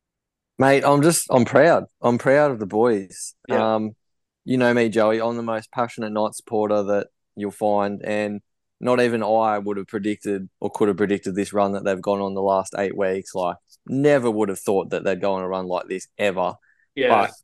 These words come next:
Speaker 1: you know, just the way, like, it, it was a first half,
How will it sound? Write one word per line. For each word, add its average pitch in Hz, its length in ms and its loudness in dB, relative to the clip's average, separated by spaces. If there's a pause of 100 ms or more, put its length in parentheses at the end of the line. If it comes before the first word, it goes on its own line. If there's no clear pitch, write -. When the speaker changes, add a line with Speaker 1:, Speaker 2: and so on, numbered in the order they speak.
(760)
Speaker 1:
you 120 140 0
know, 110 200 2
just - 520 -6 (180)
the 127 120 -4
way, 143 360 2
like, 123 380 -2
it, 135 460 -4
it 135 80 -2
was 131 140 0
a 131 120 -2 (260)
first 175 300 0
half, 151 360 0